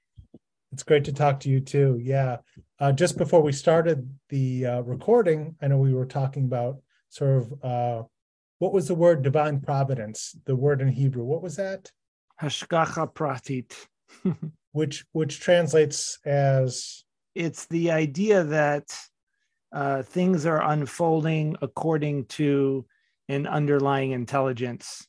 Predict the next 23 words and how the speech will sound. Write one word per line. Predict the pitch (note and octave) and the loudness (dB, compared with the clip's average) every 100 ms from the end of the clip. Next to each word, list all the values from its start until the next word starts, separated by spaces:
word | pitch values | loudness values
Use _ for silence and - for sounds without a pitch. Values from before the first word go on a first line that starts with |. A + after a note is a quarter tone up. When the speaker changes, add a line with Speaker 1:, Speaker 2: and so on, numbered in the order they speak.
| _ | _
Speaker 2:
that | C3+ D3 | -8 -4
we | B2+ | -4
can't | - C#3 B2+ | -6 -8 -8
see. | - C#3+ C3+ A#2+ | -8 -2 -2 -2
And | B2+ | -6
so | - C3+ B2+ - _ _ _ | -4 -4 -4 -8 _ _ _
in, | G3+ D#3+ - | -6 -6 -4
in | D#3 | -2
a, | D3 | -2
in | - D3 | -2 -2
a | C#3+ | 2
way | D#3 D3+ | 4 4
that's, | C#3 C3+ - _ | 2 0 -10 _
that's | - C3 - - - - | -8 -8 -8 -12 -12 -4
causal | G#3 A3+ D#3+ D3 | 4 6 6 2
beyond | B2 C3+ C3+ C3 C3 | 0 -2 0 -2 -4
what | C3+ - | -6 -6
we | B2+ | -8
can't | C#3+ B2 B2 | -8 -8 -8
see | C#3+ C3 | -4 -4
as | A#2 | -4
well. | C3 B2 A#2+ | -4 -4 -6
So | - C3 B2 | -6 -6 -6